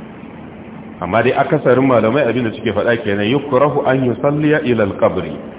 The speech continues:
Makaruhi ne mutum ya fuskanci kabari ya yi sallah. In an ce makaruhi ne, sallah sa ba ta ɓaci ba. Amma bai kyauta ba.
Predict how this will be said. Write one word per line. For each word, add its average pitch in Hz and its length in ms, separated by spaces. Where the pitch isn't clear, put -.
Makaruhi 127 760
ne 123 140
mutum 117 320
ya 107 80
fuskanci 104 560
kabari 120 440
ya 98 80
yi 85 140
sallah. 85 360
In 123 100
an 127 140
ce 135 80
makaruhi 113 640
ne, 131 120
sallah 127 240
sa 117 80
ba 101 100
ta 95 140
ɓaci 90 320
ba. 80 100
Amma 107 240
bai 101 180
kyauta 98 300
ba. 76 220